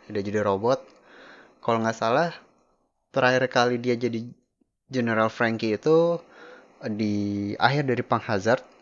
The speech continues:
di mana dia melawan, eh, Baby Five sama lupa satu lagi, eh, anak buahnya Doflamingo sendirian.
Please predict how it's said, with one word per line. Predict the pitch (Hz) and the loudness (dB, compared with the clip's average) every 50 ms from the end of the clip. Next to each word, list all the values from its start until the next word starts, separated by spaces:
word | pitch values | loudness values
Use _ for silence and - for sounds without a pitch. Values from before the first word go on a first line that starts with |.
| - - _ - - - - _ - | -20 -20 _ -20 -20 -20 -20 _ -4
di | 123 | -2
mana | 120 110 113 110 113 110 110 | 0 0 2 2 2 0 0
dia | 110 110 110 107 107 104 101 101 101 101 104 113 113 - _ _ _ | -2 -2 -2 0 2 2 2 2 0 -2 -4 -6 -10 -16 _ _ _
melawan, | - 110 110 110 107 107 107 107 107 104 104 101 101 | -4 -2 2 4 4 4 4 4 4 4 2 2 0
eh, | 87 107 110 | -2 -4 -4
Baby | 107 110 117 113 123 127 127 120 | -2 -2 -4 -2 -2 -4 -4 -4
Five | - - - - - 123 143 170 175 - | -8 -12 -8 -2 0 0 2 0 0 -2
sama | - - - - - 107 101 98 98 98 101 101 101 98 101 101 107 - - _ _ _ _ _ _ _ _ _ _ _ _ _ _ _ _ _ _ _ _ _ - | -6 -14 -10 -4 -2 0 0 0 -2 -2 -4 -4 -2 -2 -4 -6 -8 -12 -18 _ _ _ _ _ _ _ _ _ _ _ _ _ _ _ _ _ _ _ _ _ -8
lupa | 120 117 120 - - 120 110 117 131 | -8 -8 -2 2 2 2 2 2 0
satu | 127 123 117 110 117 113 | -2 -2 0 0 0 0
lagi, | 107 107 107 107 113 123 139 131 | 2 2 0 -2 -4 -6 -4 -4
eh, | 117 104 | -2 -2
anak | 85 107 110 107 - - | -2 -2 -2 -4 -4 -6
buahnya | 120 107 110 110 107 104 107 117 110 107 101 | -4 0 2 2 2 2 0 -2 -4 -2 -2
Doflamingo | 113 107 - - 113 110 107 104 104 104 110 123 135 143 151 156 143 | -2 -2 -2 -2 -2 -2 -2 -2 -4 -2 0 2 2 2 2 0 -2
sendirian. | 131 - - 117 107 107 113 113 110 110 110 127 135 | -6 -8 -6 -4 -2 0 0 0 0 0 0 -2 -6